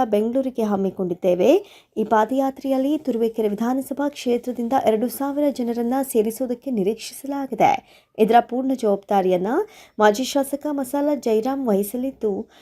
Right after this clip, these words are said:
ಒಂದೊಂದು ವಿಧಾನಸಭಾ ಕ್ಷೇತ್ರಕ್ಕೆ ಒಂದು ದಿನ ನಿಗದಿಪಡಿಸಲಾಗಿದ್ದು, ಆಯಾ ಕ್ಷೇತ್ರದ ಜನ ಭಾಗವಹಿಸಲು ಮನವಿಯನ್ನ ಮಾಡಲಾಗಿದೆ.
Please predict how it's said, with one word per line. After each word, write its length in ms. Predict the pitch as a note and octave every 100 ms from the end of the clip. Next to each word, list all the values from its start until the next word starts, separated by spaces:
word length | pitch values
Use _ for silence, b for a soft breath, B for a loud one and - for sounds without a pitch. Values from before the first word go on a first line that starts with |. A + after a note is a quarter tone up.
| b
ಒಂದೊಂದು 380 | G#3 B3 D4+ D#4
ವಿಧಾನಸಭಾ 600 | C#4 C4 C#4 C#4+ C4+ C#4
ಕ್ಷೇತ್ರಕ್ಕೆ 540 | C4+ A#3+ A3+ A#3+ A#3 C4+
ಒಂದು 420 | A#3 A3 B3 C4+
ದಿನ 120 | B3+
ನಿಗದಿಪಡಿಸಲಾಗಿದ್ದು, 1400 | C4+ G3 G#3 A#3 A#3+ A#3+ C4 B3+ B3+ C4+ F#3+ F3 G3+ _ _
ಆಯಾ 300 | F3+ G3 B3
ಕ್ಷೇತ್ರದ 460 | C4+ - C4+ C4 A#3+
ಜನ 200 | B3+ B3+ C#4
ಭಾಗವಹಿಸಲು 720 | G3+ G3+ G3+ A3 G#3+ A#3 B3+
ಮನವಿಯನ್ನ 440 | A3+ F#3 F#3+ F3+ G#3+
ಮಾಡಲಾಗಿದೆ. 960 | C4+ B3 - F#3 F3+ F3 C#3+ - _